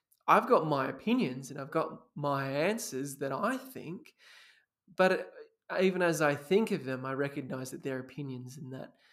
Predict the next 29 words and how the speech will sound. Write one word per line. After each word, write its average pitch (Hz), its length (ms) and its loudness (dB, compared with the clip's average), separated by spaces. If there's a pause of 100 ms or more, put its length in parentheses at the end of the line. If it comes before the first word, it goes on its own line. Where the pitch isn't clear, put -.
(200)
for 147 220 4
each 165 240 4
person, 147 580 2
their 143 240 4
answer 165 400 2
to 139 60 -10 (160)
that 143 240 -4
question 139 640 -6
is 139 100 -16
gonna 135 180 -10
change 131 380 -8
which 143 420 -8 (300)
model 143 440 4
of 131 140 -2
youth 139 180 -4
ministry 135 300 -6
that - 240 -6
they're 147 120 -2
gonna 135 160 -4
follow, 147 440 2 (800)
and 196 260 6
also 175 760 0
what 156 420 0
impact 175 540 -4
that's 151 200 -6
gonna 143 200 -10
have 147 260 -6
on 139 160 -8
young 160 260 -8